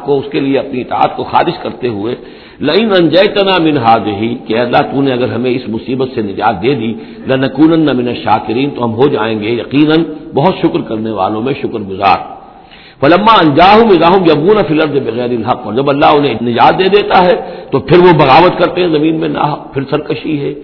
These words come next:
پھر اللہ کے سوا اوروں کو پکارا جا رہا ہے۔ یا ایھا الناس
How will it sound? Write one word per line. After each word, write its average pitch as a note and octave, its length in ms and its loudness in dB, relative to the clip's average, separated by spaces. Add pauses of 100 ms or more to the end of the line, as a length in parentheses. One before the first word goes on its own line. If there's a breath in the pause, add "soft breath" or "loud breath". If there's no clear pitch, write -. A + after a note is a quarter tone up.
(240 loud breath)
پھر C#3+ 120 4
اللہ C3+ 180 2 (120)
کے D3 140 -4
سوا C#3+ 220 2
اوروں D#3 220 2
کو C#3 60 -2
پکارا C3+ 380 -4
جا B2+ 180 0
رہا A#2+ 260 -2
ہے۔ G#2 120 -10 (1160 loud breath)
یا B2+ 140 0
ایھا G3+ 360 6
الناس G3+ 320 4